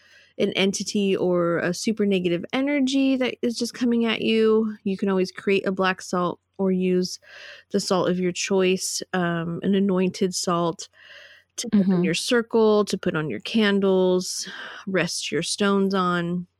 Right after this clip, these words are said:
Speaker 1: what have you, just as kind of like a boost, um,
Speaker 2: Yeah.
Speaker 1: to help with those. Let's see. The next is ritual and spell work. So sometimes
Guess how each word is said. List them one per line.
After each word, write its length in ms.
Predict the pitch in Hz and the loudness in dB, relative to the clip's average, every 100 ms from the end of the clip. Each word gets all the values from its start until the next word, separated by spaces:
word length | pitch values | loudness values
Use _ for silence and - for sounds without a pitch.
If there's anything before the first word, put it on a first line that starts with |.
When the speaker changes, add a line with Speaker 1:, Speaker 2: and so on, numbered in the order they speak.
| _ _ | _ _
Speaker 1:
what 240 | 190 175 165 | -2 -2 -2
have 220 | 170 170 | -4 -4
you, 160 | 170 | -2
just 240 | 175 175 - | -2 -4 -6
as 80 | - | -8
kind 200 | 180 170 | -6 -6
of 100 | 180 | -6
like 160 | 147 | -6
a 60 | 175 | -6
boost, 640 | 165 - - 185 - - - - - - - _ - | -6 -6 -4 -6 -6 -10 -16 -20 -20 -20 -20 _ -10
um, 160 | 180 - | -8 -2
Speaker 2:
Yeah. 160 | 196 - 196 - _ _ _ - | -2 0 -6 -12 _ _ _ -12
Speaker 1:
to 120 | - | -8
help 260 | 170 - - | -6 -8 -8
with 100 | - | -10
those. 360 | - - - - _ _ _ _ _ _ _ | -10 -10 -14 -14 _ _ _ _ _ _ _
Let's 260 | 208 - - | -6 -6 -8
see. 340 | - - - | -8 -4 -2
The 180 | 208 214 | 0 2
next 760 | 214 220 226 269 254 - - - | 4 4 2 0 -4 -10 -8 -4
is 560 | - 220 220 214 208 - - | 0 4 4 4 2 -2 -4
ritual 560 | 190 214 - 233 226 | 0 0 0 2 4
and 160 | 208 190 | 4 0
spell 460 | - - - 175 185 | -2 -8 0 2 4
work. 320 | 302 - - - - _ _ _ - | 0 -2 -18 -18 -20 _ _ _ -10
So 300 | - 214 202 | -2 2 2
sometimes 720 | 202 349 381 349 330 330 - | 2 0 0 0 0 -2 -4